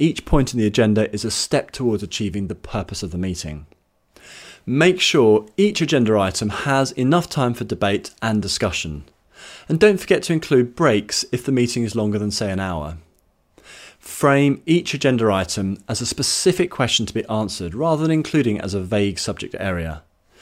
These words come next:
This specific approach helps the attendees pr-, uh, prepare prior to the actual meeting.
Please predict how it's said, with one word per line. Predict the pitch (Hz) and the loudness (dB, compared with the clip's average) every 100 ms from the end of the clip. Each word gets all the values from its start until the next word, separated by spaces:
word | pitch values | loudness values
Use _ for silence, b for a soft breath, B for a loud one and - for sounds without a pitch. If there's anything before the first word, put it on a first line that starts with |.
| B B B | B B B
This | - 156 | -2 0
specific | - 156 - 185 185 | 0 -4 0 0 0
approach | - - 107 95 - | -2 2 2 2 0
helps | 160 147 - | 0 0 2
the | 185 | 0
attendees | 180 131 107 104 - - | 0 0 0 -2 -6 -14
pr-, | - 113 | -8 -4
uh, | 110 | -4
prepare | 110 - - 120 92 - | -4 -8 -2 0 -2 -6
prior | - 131 120 110 | -10 -4 0 -2
to | 107 | -4
the | - | -6
actual | 95 - 95 | -8 -6 -6
meeting. | 95 - 76 | -6 -8 -12